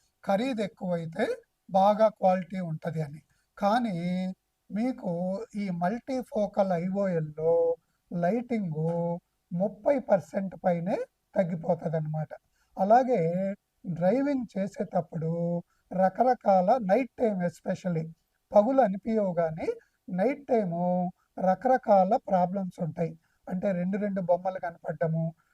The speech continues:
డాజిలింగ్ అయిపోవడము లైట్, ఒక్కోసారి అసలు డ్రైవింగే ప్రాబ్లం అయిపోవడము, అటువంటి రకాలు ఉంటాయి. ఎందుకంటే ఈ లైటింగ్, ఈ ర-, ఈ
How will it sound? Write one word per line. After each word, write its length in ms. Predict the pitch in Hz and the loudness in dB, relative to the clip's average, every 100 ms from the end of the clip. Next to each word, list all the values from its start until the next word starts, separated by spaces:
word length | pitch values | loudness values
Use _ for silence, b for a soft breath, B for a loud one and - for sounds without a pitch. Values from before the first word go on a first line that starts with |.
| - | -12
డాజిలింగ్ 720 | 180 175 185 196 214 214 196 185 | -2 4 4 4 0 -2 -2 0
అయిపోవడము 600 | 170 175 - 170 165 165 | -2 -2 0 0 2 0
లైట్, 380 | 165 175 - 175 160 160 - b b | -2 -2 -6 -4 -4 -4 -8 b b
ఒక్కోసారి 600 | 185 202 196 196 196 175 175 175 - _ | -2 0 2 4 4 2 -2 -6 -8 _
అసలు 300 | 202 - 185 170 | -6 -2 0 0
డ్రైవింగే 640 | 151 175 220 240 226 233 233 | 0 2 2 2 0 0 -2
ప్రాబ్లం 400 | - 180 180 190 175 | 0 0 2 0 -2
అయిపోవడము, 680 | 170 160 175 170 160 160 165 165 _ _ | -4 -4 -2 0 0 -2 -4 -8 _ _
అటువంటి 600 | - 196 262 254 240 220 190 185 | 0 0 2 0 0 -4 -2 0
రకాలు 400 | 180 - 190 180 | -2 2 2 2
ఉంటాయి. 240 | 156 160 165 | 0 -4 -4
ఎందుకంటే 500 | 185 - 208 202 311 466 - b b | -6 -4 -6 -2 -4 -4 -10 b b
ఈ 120 | 202 202 170 | -4 -4 -4
లైటింగ్, 520 | 170 202 269 277 233 | 0 0 0 -4 -4
ఈ 140 | 190 185 | -4 -2
ర-, 240 | 170 180 - _ - | 0 -2 -4 _ -12
ఈ 100 | 202 | -6